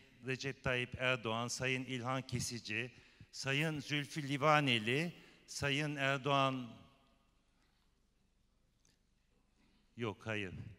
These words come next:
Bedrettin Dalan Bey'le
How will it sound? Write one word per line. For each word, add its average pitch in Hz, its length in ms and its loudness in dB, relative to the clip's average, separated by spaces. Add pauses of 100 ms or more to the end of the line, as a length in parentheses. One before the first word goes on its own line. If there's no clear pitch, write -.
(680)
Bedrettin 135 600 4
Dalan 131 400 6
Bey'le 110 440 -2